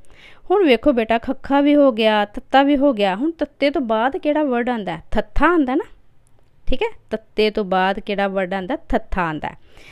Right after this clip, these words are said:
ਥੱਥੇ ਨਾਲ ਮੈਚਿੰਗ ਕੋਈ ਵਰਡ ਹੈਗਾ? ਨਹੀਂ ਹੈਗਾ, ਉਹ ਸਿੰਗਲ ਵਰਡ ਆ ਥੱਥੇ ਨਾਲ। ਤੁਸੀਂ ਲਿਖ ਲਿਆ ਥਰਮਾਮੀਟਰ, ਠੀਕ ਹੈ। ਅੱਗੇ ਥੱਥੇ ਤੋਂ ਬਾਅਦ ਆ ਜਾਂਦਾ ਤੁਹਾਡਾ ਦੱਦਾ। ਦੱਦੇ ਨਾਲ ਵੇਖੋ ਮੈਚਿੰਗ ਕੋਈ ਵਰਡ ਹੈਗੇ ਨੇ? ਦੋ ਵਰਡ ਨੇ, ਦਸਤਾਰ ਵੀ ਹੈ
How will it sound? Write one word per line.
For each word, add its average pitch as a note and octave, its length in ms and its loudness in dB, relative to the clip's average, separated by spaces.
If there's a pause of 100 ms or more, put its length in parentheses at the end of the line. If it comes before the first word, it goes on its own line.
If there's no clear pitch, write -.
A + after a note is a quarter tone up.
(180)
ਥੱਥੇ E4+ 380 6
ਨਾਲ F#4 200 6
ਮੈਚਿੰਗ G3+ 500 2
ਕੋਈ F#3+ 220 0
ਵਰਡ F3 440 -2 (200)
ਹੈਗਾ? G#3+ 200 2 (500)
ਨਹੀਂ F3 280 -4
ਹੈਗਾ, F#3+ 340 -4
ਉਹ D4+ 80 -2
ਸਿੰਗਲ A3 460 0
ਵਰਡ F3+ 260 -4
ਆ G3 60 -2
ਥੱਥੇ F3+ 400 -6
ਨਾਲ। - 120 -12 (480)
ਤੁਸੀਂ D4 220 2
ਲਿਖ A3+ 240 -2
ਲਿਆ G#3 140 2
ਥਰਮਾਮੀਟਰ, F#3 800 -4 (320)
ਠੀਕ D#4 120 -4
ਹੈ। A3 120 0 (440)
ਅੱਗੇ C#4+ 220 2
ਥੱਥੇ - 580 6
ਤੋਂ F#4+ 140 -2
ਬਾਅਦ C4 320 2
ਆ A3 140 0
ਜਾਂਦਾ F#3 260 -4
ਤੁਹਾਡਾ G3 340 -4
ਦੱਦਾ। E3+ 420 -4 (440)
ਦੱਦੇ A3+ 320 2
ਨਾਲ B3+ 200 2
ਵੇਖੋ B3 280 2
ਮੈਚਿੰਗ B3 380 -2
ਕੋਈ B3+ 140 0
ਵਰਡ A#3+ 240 -2
ਹੈਗੇ A#3+ 260 -4
ਨੇ? D4 100 -4 (180)
ਦੋ F3+ 340 4
ਵਰਡ F#3+ 260 -2
ਨੇ, A3+ 220 -4 (360)
ਦਸਤਾਰ F3+ 580 2
ਵੀ C4 180 2
ਹੈ D4 100 4